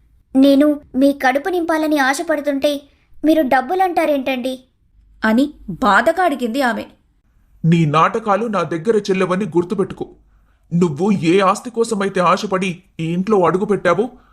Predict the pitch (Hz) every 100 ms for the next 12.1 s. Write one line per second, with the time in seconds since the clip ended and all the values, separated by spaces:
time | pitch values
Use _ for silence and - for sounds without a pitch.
0 | _ - 175 170 170 208 214 202 220 180
1 | 160 160 226 220 214 202 185 165 160 170
2 | 220 196 190 180 170 220 - - 160 151
3 | 131 156 160 240 214 190 165 175 - 165
4 | 151 147 _ _ _ _ _ _ _ _
5 | _ _ _ _ _ - 277 277 247 247
6 | 226 320 339 277 254 269 320 330 277 285
7 | 339 311 277 262 254 262 - _ _ _
8 | _ - 254 240 240 262 262 302 320 294
9 | - - 269 247 262 320 349 294 294 254
10 | 240 277 320 302 262 302 302 247 269 320
11 | 294 277 302 320 311 269 302 320 277 254
12 | 240